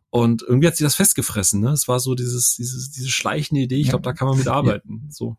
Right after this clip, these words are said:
Speaker 2: Ja, genau, und ich hab halt da, damals irgendwie das mir nicht zugetraut oder, ähm, ja, war da irgendwie so ein bisschen unsicher, keine Ahnung, hat ein bisschen mit mir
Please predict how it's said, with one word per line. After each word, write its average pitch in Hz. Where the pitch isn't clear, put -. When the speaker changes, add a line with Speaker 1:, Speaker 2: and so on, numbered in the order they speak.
Speaker 2:
Ja, 139
genau, 170
und 143
ich 143
hab 170
halt 151
da, 139
damals 139
irgendwie 135
das 127
mir 135
nicht 127
zugetraut 139
oder, 120
ähm, 113
ja, 123
war 117
da 120
irgendwie 120
so 117
ein 117
bisschen 113
unsicher, 123
keine 117
Ahnung, 104
hat 113
ein 117
bisschen 120
mit 113
mir 113